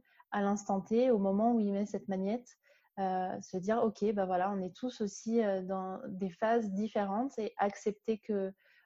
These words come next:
euh, bah, à un certain moment donné, euh, on va peut-être aider l'autre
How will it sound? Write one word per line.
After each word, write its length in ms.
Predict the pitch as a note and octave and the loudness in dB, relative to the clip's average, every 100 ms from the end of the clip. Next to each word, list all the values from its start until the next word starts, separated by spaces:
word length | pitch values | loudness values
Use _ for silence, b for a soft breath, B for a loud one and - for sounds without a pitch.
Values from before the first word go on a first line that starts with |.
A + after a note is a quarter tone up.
| - | -8
euh, 100 | F#3 | -4
bah, 320 | F3+ F#3+ - - - | -2 -2 -4 -10 -4
à 80 | |
un 100 | G3+ | -2
certain 300 | G3+ G#3 - | 0 -2 -2
moment 280 | G3+ G3 G3 | 0 0 0
donné, 520 | F#3+ F#3 F#3+ A#3+ B3+ | 0 0 0 2 0
euh, 160 | G#3 F#3+ - | 0 -4 -6
on 80 | |
va 120 | F#3+ F3+ | -4 -2
peut-être 240 | G#3 G#3 - | -4 -4 -2
aider 240 | G3+ G3 | 2 2
l'autre 420 | F#3+ A3 C4 - | 4 2 0 -10